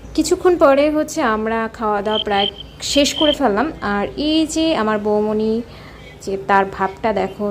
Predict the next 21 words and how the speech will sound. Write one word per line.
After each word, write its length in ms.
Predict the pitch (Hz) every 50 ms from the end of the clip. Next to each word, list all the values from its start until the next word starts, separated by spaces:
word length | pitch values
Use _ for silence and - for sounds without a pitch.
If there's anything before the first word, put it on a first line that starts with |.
| 202 - -
তার 160 | 190 190 185 185 -
যে 100 | - 202 - -
কী 80 | - 226 - - - - -
ভাব, 300 | - 196 202 214 202 180 - - - - -
সেটা 240 | - 208 196 196 202 196 190
আজকে 320 | 185 - - - - 214 202 196 196
বলার 300 | 185 190 196 190 190 185 185 185 185
বাহিরে। 380 | 180 170 185 202 190 185 202 226 - - - - - - - - - - - - - - -
সে 100 | - 220 208 214
হচ্ছে, 220 | 214 208 208 - 226 208
আমি 120 | 202 208 208 208 202
ভিডিওটা 400 | 208 208 220 214 214 208 220 214 214
ক্যামেরা 260 | 220 208 208 220 220 214 226
নিচে 180 | 226 226 - - -
পরে 160 | 302 311 320 320 302 -
সে 80 | - 240 214 196 190
ভাব 120 | 190 185 190 208
নেওয়া 140 | 202 196 208 -
শুরু 120 | - 208 190
করলো। 160 | 214 214 233 - -
আর 80 | 196